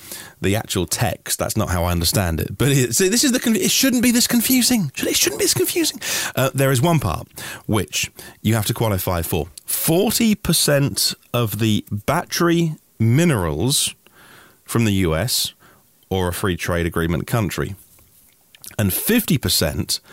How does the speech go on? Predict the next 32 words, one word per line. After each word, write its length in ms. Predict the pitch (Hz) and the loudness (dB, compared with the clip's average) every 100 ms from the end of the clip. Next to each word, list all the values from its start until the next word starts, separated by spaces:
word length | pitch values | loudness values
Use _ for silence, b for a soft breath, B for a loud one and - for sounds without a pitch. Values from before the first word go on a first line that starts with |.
| B B B B - | B B B B -4
of 160 | 113 | -2
the 80 | 110 | 0
vehicle's 480 | 101 131 123 117 101 | 2 2 2 0 0
battery 460 | 120 - - 120 | -2 -2 -2 0
components. 1120 | 104 - 135 139 - 240 147 85 - - - - B B B B B _ _ _ - | 0 -2 0 0 0 0 2 0 -4 -4 -4 -4 B B B B B _ _ _ -4
Aren't 140 | 117 | -2
they 60 | 123 | 0
the 80 | 120 | 0
same 220 | 123 113 | 2 2
thing? 360 | 104 131 151 151 | 2 2 2 0
<laughs> 20 | - B B B B B B B B - _ | -6 B B B B B B B B -18 _
It, 180 | 127 - - | -6 -6 -10
it 380 | - - 139 - | -8 -2 -2 -2
sounds 360 | - 151 180 127 | 0 2 2 2
the 60 | |
same 280 | 104 113 107 | 2 2 2
thing 180 | 113 107 | 2 0
to 120 | - | 2
me. 240 | 117 98 | 2 2
Forty 1000 | 87 - - - - - - 185 220 220 | -2 -4 -6 -6 -8 -6 0 2 4 2
percent 500 | 208 185 196 185 180 - | 2 2 4 4 2 0
of 80 | 131 | -2
the 80 | 139 | 0
critical 400 | 135 131 - 123 | 0 0 2 2
minerals 680 | 110 87 73 76 131 - B B B B - | 2 2 0 2 2 0 B B B B -4
and 120 | 101 | -2
fifty 300 | - 165 139 | 2 2 2
percent 520 | 117 95 92 85 95 B B - | 0 0 2 2 0 B B -8
of 120 | 95 | -4
the 60 | 90 | -2
battery 300 | 104 - 95 | -2 -2 -2
components. 600 | 92 90 82 73 73 | 0 0 0 -2 -4